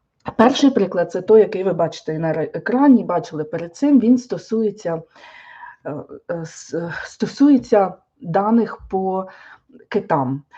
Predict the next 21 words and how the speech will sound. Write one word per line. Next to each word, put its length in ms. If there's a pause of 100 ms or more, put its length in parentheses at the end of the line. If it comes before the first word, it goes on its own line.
(120)
<laughs> 120 (520)
А 100
саме 360
коли, 500 (180)
коли 180
ми 120
дивимося 540
в 100
океан, 480
коли 220
ми 120
можемо 320
побачити 420
кита. 380 (380)
Чому 280
я 140
вибрала 400
цю 140
тему? 320
Тому 260
що, 240